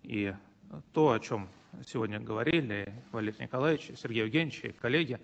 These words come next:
в отношении характера контактной работы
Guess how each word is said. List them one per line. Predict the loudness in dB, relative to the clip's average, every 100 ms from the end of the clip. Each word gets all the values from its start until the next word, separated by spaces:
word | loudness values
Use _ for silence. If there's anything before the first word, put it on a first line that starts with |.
| -14 -20 -20 -12 -8
в |
отношении | -2 0 2 2 0 -2 -10 -20 -20 -20 -18 -18 -18 -16
характера | 0 6 6 6 4 4 2 -12 -10
контактной | -6 0 0 0 2
работы | 2 2 0 -4